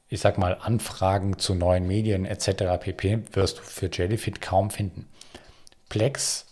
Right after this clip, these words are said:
äh, Plex Third-Party-App oder wie auch immer suchen, findest du en masse quasi alles, was man sich vorstellen kann, was irgendwie mit Medien zu tun hat, kann man meistens mittlerweile schon an Plex anbinden,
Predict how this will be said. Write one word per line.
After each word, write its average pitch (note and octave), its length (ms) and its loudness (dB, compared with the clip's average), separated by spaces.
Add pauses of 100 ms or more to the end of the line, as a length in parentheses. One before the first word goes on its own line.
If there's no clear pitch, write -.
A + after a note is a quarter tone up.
äh, G2 220 4
Plex - 440 -2
Third-Party-App A#2 720 0
oder F#2+ 220 0
wie F#2 120 -4
auch - 80 -8
immer B2 320 2
suchen, A2+ 460 0 (540)
findest G#2+ 400 2
du G2 240 0 (120)
en A2 200 8
masse G#2+ 380 4 (120)
quasi G#2 360 2
alles, G#2 280 2
was G#2+ 160 2
man G2+ 80 0
sich G2 140 0
vorstellen G2 400 0
kann, F#2 180 0
was F2+ 140 -2
irgendwie G2 240 -2
mit F#2 60 -2
Medien F#2+ 260 0
zu - 100 -6
tun F#2+ 220 -4
hat, G2 120 -6
kann - 160 -2
man G#2 140 2
meistens F#2+ 400 0
mittlerweile F2+ 440 -2
schon F2+ 180 -6
an F2 80 -6
Plex - 240 -8
anbinden, A#2 500 0